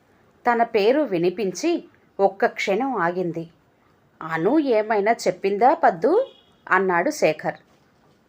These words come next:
"మీకు చెల్లెలేగా, మీరే అడగొచ్చు. ఊరికేనే రెండు రోజులు అన్నయ్య ఇంట్లో ఉందామని వచ్చిందేమో," అంది పద్మజ.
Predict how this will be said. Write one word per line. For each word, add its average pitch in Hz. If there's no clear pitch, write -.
"మీకు 185
చెల్లెలేగా, 214
మీరే 190
అడగొచ్చు. 233
ఊరికేనే 240
రెండు 202
రోజులు 220
అన్నయ్య 262
ఇంట్లో 226
ఉందామని 220
వచ్చిందేమో," 226
అంది 170
పద్మజ. 165